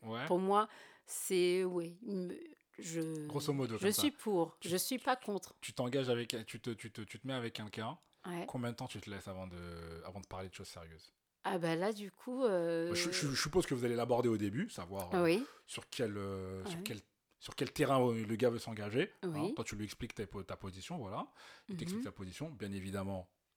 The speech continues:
Speaker 1: ça reste, euh, cordial,
Speaker 2: Oui.
Speaker 1: hein, tout ça, hein. Ça reste dans le, dans, dans, dans, dans, dans le dating et dans la séduction.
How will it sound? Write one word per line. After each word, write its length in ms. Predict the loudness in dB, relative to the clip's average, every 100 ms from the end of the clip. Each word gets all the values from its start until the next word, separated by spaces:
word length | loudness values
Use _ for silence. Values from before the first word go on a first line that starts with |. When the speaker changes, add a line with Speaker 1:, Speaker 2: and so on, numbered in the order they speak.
| _ _ _
Speaker 1:
ça 300 | -18 -12 -10
reste, 340 | -8 -10 -8 -8
euh, 320 | -8 -10 -8
cordial, 880 | -6 -6 -8 -8 -6 -4 -2 0 -2 -2
Speaker 2:
Oui. 200 | -2 -2 0
Speaker 1:
hein, 300 | 0 0 -4
tout 120 | -10
ça, 640 | -8 -4 0 4 6 4 4
hein. 240 | 0 -2 -6 -14 -16 -16
Ça 80 | -12
reste 160 | -10 -6
dans 120 | -4
le, 100 | -4
dans, 200 | -6 -6
dans, 160 | -8 -10
dans, 300 | -10 -10 -10
dans, 140 | -12 -12
dans 140 | -12
le 60 | -8
dating 400 | -8 -6 -6 -6
et 20 |
dans 100 | -6
la 60 | -6
séduction. 480 | -8 -8 -4 -4